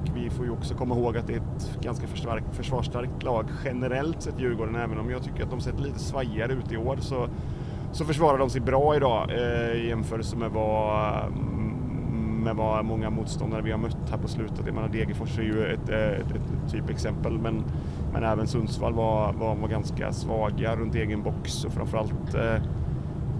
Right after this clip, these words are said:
hade de ju inget hot, eh, bakom våran backlinje och försökte knappt ens. Så, eh, så då var det ju, eh, var det lättare att, att liksom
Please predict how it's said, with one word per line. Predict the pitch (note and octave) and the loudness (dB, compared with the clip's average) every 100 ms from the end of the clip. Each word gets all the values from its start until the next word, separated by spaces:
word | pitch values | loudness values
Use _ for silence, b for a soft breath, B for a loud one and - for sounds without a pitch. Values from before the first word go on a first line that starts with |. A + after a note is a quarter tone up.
| - | 0
hade | A#2+ A2 | 0 2
de | A#2 | 2
ju | B2 | 2
inget | A2+ A2+ | 2 2
hot, | B2+ A#2 - - - G#2 | 0 0 0 -2 0 0
eh, | A#2 | 0
bakom | A2 A2+ A2 - A2+ | 2 0 0 0 0
våran | A#2 A2+ | 0 0
backlinje | B2 - A2+ A2 A2 | -2 -2 -2 0 0
och | A2 | -2
försökte | - - G#2 - - - | -2 -2 -2 -2 -4 -2
knappt | C3 A#2+ A2 | -2 -2 -2
ens. | A2 - - | -4 -4 -4
Så, | - A2+ | -2 -2
eh, | A2 A2 A2+ A2 - | 0 2 2 0 -4
så | - - A#2 | -6 -4 -2
då | A2+ | -2
var | A2+ A#2 G#2+ | 0 0 0
det | G#2+ | 0
ju, | G#2+ A2 A2 A2 | -2 0 0 0
eh, | G#2+ G#2+ - | -2 -4 -4
var | A#2 | -2
det | A#2 | -2
lättare | - - G#2+ | -2 -4 -2
att, | A2+ A#2 A2+ - - - - A2 | 0 0 0 -2 -6 -6 -4 -2
att | A2 | -2
liksom | A2 G#2+ | -4 -4